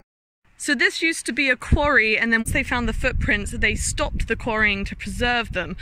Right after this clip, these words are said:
So we're walking now, and if you look, you can start to see these three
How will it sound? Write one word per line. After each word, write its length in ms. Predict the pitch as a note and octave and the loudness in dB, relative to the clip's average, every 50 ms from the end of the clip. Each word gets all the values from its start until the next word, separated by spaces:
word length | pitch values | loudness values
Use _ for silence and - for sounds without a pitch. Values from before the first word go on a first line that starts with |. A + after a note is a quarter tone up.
| - - - - - | -12 -12 -12 -14 -6
So 340 | - - A#3 A3+ A3 G#3+ - - | -2 0 2 2 2 0 -2 -4
we're 180 | - A3 B3 B3 | -4 -2 0 0
walking 520 | A3 A3 C#4 D4+ F4+ - - D4+ C4 B3+ | 0 0 0 -2 -2 -2 -2 -2 0 0
now, 180 | B3 B3+ B3 A3 | 0 0 0 0
and 100 | G#3 G#3 | -2 -4
if 140 | A3 - A#3+ | -4 -4 -4
you 80 | A#3 | -2
look, 640 | A3 B3+ C4 D4+ E4 C#4 G#3 C#4 - - - - - - - - - - | -2 0 0 0 2 2 0 0 -4 -6 -12 -12 -12 -16 -16 -16 -16 -8
you 120 | - A#3 A3+ | -6 -6 -4
can 120 | B3+ A#3+ A3+ | -4 -4 -4
start 400 | - - - C4 C4 C4+ C4 - | -4 -2 0 0 0 0 -2 -4
to 100 | - B3+ | -4 -4
see 380 | G#3+ - - C#4+ B3+ A#3 A3 | -2 -2 -2 0 0 0 -2
these 280 | F#3 A3 A3 G#3+ G#3+ G3 A#3 - A3+ | -2 -2 -2 -2 -2 -4 -6 -8 -8
three 640 | - - - C4+ A#3+ A#3+ B3 A#3+ A#3 A3+ A3 A3 | -12 -8 -6 -4 -2 0 2 2 2 2 2 0